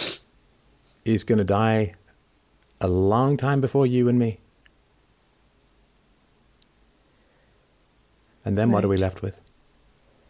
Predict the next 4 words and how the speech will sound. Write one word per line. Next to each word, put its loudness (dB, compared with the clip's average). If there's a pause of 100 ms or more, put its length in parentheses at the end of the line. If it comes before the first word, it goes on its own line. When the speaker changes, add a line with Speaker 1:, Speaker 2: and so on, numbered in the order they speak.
(1400)
Speaker 2:
Each -4
other. 0 (840)
Speaker 1:
But -4
not. -4